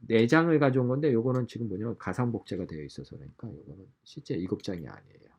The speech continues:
이게 어쨌거나 이렇게 가상의, 가상복제한 사진들을 이렇게 가져왔단 말이에요. 그러면은 이, 그러니까 이 사진을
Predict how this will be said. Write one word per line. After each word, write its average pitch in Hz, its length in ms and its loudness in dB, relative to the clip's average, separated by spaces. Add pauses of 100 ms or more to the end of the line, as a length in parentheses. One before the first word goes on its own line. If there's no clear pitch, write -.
(280)
이게 90 280 -12 (1500)
어쨌거나 95 560 -10 (1700)
이렇게 - 200 -14
가상의, 120 600 0
가상복제한 117 680 0
사진들을 85 460 -8
이렇게 73 200 -14
가져왔단 69 520 -10
말이에요. 135 400 -10 (400)
그러면은 170 580 4 (460)
이, 196 600 2 (200)
그러니까 143 300 -4
이 208 280 4
사진을 196 600 2